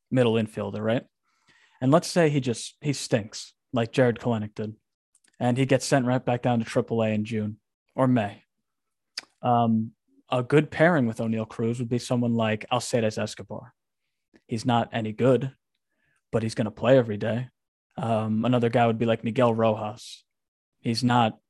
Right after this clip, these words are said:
of course, he's not gonna have a better year than O'Neal Cruz, but he's gonna probably play more than O'Neal Cruz. Um, so you, you don't want any empty stats, and you kinda wanna try your best,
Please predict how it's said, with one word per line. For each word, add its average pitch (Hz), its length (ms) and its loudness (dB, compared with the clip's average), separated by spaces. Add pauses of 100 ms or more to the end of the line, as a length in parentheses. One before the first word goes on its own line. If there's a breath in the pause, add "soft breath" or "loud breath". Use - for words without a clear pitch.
(380)
of - 160 -16
course, 147 240 2
he's 113 140 -10
not 107 160 -4
gonna 113 140 -2
have 107 80 -6
a 98 40 -12
better 113 240 -2
year 113 160 0
than 110 140 -2
O'Neal 107 300 0
Cruz, 120 540 -2 (400)
but 110 140 0
he's 110 120 -2
gonna 104 200 -2 (180)
probably 104 340 0
play 117 220 0
more 131 220 2
than 107 140 -2
O'Neal 104 260 -4
Cruz. 113 480 -4 (380)
Um, 113 400 0 (100)
so - 160 -2
you, 175 180 2
you 143 160 2
don't 160 200 6
want 139 180 6
any 120 180 2
empty 113 280 -6
stats, - 500 -8 (880)
and 113 540 0 (120)
you 113 280 0
kinda 120 760 4 (300)
wanna 127 340 2 (140)
try 139 180 2
your 123 140 2
best, 107 520 -6